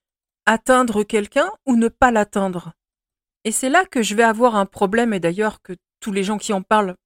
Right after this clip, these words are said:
ont un problème, c'est que ce qui va se passer,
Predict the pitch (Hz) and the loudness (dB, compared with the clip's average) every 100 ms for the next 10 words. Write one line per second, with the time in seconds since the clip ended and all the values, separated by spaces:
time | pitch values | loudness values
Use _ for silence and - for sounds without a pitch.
0 | _ 226 202 185 196 190 339 339 - _ | _ 0 0 -2 -4 -2 -2 -2 -8 _
1 | _ - _ - 262 240 233 214 202 _ | _ -20 _ -6 -4 -2 -2 -2 -4 _
2 | _ _ _ _ _ _ - - 240 220 | _ _ _ _ _ _ -12 -8 -8 0
3 | 202 202 - 208 202 - 311 | 0 0 -2 -2 -2 -4 -6